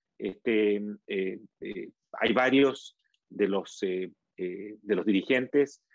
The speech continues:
eh, que, eh, el plazo se cumple de los, eh,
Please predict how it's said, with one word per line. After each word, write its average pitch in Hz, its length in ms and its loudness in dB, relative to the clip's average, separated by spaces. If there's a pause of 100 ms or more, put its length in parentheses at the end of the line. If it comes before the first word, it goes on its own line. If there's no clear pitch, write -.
(280)
eh, 101 360 -8 (100)
que, 101 400 0 (540)
eh, 82 280 -10 (160)
el - 180 -6
plazo 113 320 0
se - 140 -4
cumple 117 300 0
de 110 60 2
los, 92 280 -6
eh, 87 240 -10